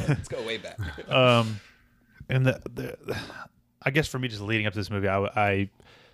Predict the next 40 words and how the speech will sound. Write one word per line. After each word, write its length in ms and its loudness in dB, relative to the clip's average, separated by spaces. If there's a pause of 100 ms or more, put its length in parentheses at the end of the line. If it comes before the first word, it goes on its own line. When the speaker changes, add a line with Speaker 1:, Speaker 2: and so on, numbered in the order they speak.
(520)
Speaker 2:
I 140 -2
was 220 -6
excited, 720 0
but 60 -8
at 60 -4
the 40 -14
same 140 -2
time, 120 0
I 20 2
was 140 -2
like, 120 -2 (260)
"Eh, 80 -4
I 180 2
mean, 200 -4
you 60 -10 (640)
know, 220 -10 (260)
it'll 100 -2
probably 360 -2
be 60 -12
good." 280 -2
I 100 4
just 160 0
knew, 140 2
like, 180 2
the 80 0
book 340 2
is 220 -2 (400)
freaking 320 2
thick. 540 -2
It's 160 -8
dense. 580 -2 (880)
I 100 -2
figured, 280 2
I 100 0
figured 640 -2 (180)
it 120 0
would 180 0
be 160 -2
hard 480 4 (240)
to 320 -2